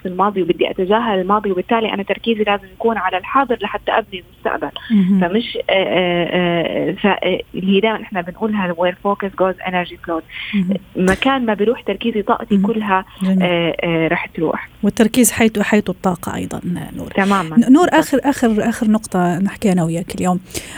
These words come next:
Speaker 2: والسادة المستمعين طبعا يشاركونا. ل-، لما أتجاهل، هل يعني إنه أنا خلص قطعت ال-، كل الحبل، ولا لا، من لازم ممكن أرجع أو خط، أو خلي خط رجعة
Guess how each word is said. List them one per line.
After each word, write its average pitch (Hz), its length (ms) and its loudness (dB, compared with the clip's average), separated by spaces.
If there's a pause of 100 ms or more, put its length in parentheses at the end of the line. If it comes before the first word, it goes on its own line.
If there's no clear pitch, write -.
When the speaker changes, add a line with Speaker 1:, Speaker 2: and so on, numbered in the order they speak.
(140)
Speaker 2:
والسادة 190 420 2
المستمعين 190 420 2
طبعا 175 220 -4
يشاركونا. 175 400 -6
ل-، 208 540 2
لما 320 240 6
أتجاهل، 214 520 4
هل 302 160 6
يعني 262 260 8
إنه 254 160 10
أنا 247 120 8
خلص 240 360 4
قطعت 247 480 2
ال-، 233 460 8
كل 233 200 8
الحبل، 220 420 6
ولا 214 240 8
لا، 214 140 6
من 214 120 8
لازم 202 300 8
ممكن 208 300 6
أرجع 180 280 4 (320)
أو 190 120 4
خط، - 160 0 (220)
أو 190 160 2
خلي 202 320 2
خط - 260 -2
رجعة - 340 -4